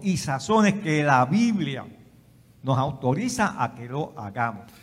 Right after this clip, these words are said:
porque no estamos estableciendo fecha ni para el arrebatamiento de la iglesia, ni para la segunda venida física de nuestro Señor Jesucristo. Eso tiene que quedar meridianamente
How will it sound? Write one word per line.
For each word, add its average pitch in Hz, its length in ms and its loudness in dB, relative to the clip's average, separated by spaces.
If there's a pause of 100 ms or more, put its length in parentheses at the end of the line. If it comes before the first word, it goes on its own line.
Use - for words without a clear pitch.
porque 123 220 -14
no 156 80 -6
estamos 180 340 0
estableciendo 156 640 -6
fecha 139 440 -6 (160)
ni 156 140 -8
para 123 380 0
el 120 80 -4
arrebatamiento 117 920 -4
de 190 120 -4
la 156 80 -6
iglesia, 127 480 -8 (300)
ni 160 180 -2
para 135 400 4
la 123 160 -2
segunda 131 520 -4
venida 113 380 -10
física 123 460 -8
de 101 100 -8
nuestro 107 260 -10
Señor 113 360 -4 (240)
Jesucristo. 131 500 -2
Eso 110 120 2
tiene 139 220 -8
que 127 120 -16
quedar 123 240 -10
meridianamente 123 1000 -8